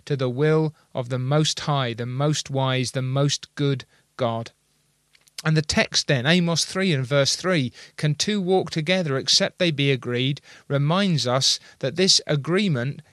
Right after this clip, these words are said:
gives us power to walk with God. When two are agreed,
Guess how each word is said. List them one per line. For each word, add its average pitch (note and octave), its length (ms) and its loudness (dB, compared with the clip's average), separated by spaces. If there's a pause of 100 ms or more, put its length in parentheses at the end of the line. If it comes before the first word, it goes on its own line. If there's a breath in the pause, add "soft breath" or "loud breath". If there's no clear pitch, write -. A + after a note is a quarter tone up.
gives D3 260 0
us C#3+ 160 2
power D#3 500 0
to D#3 160 -2
walk C#3 520 2
with D3 180 0
God. C#3 380 2 (400 soft breath)
When D3+ 320 2
two A3+ 480 0
are F3+ 220 2
agreed, D#3+ 580 0